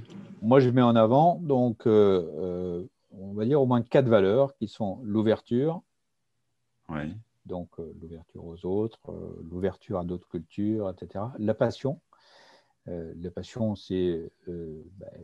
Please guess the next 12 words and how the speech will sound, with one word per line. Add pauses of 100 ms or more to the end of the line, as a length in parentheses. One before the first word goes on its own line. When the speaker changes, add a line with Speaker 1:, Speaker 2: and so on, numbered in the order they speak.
(140)
Speaker 1:
je,
je
suis,
euh,
j'ai
la
chance
d'exercer
depuis
trente-cinq
ans,
euh,